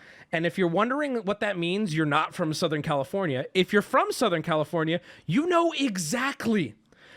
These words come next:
what that means. Um, but these two L A Mexicans, I, I, they were in l-, oversized hoodies, both with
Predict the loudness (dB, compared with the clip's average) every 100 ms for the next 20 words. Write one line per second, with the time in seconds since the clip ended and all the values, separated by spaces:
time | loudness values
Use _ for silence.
0 | -6 -2 0 0 -4 -6 -10 -10 -12 -14
1 | -20 -20 -14 -4 -2 0 -2 -4 -4 -4
2 | -2 -2 -2 -4 -2 0 0 2 4 4
3 | 6 4 4 -2 -10 _ -4 -2 -2 -4
4 | -2 -2 -2 -2 -2 -2 -4 -4 -4 -2
5 | 2 2 0 -6 -16 _ _ -8 -8 -10
6 | -2 2 4 2 -2 0 2 4 2 0
7 | -4 -4 -2 0 2 0 -2 -8 -16 _
8 | -20 _ -2 2 2 2 0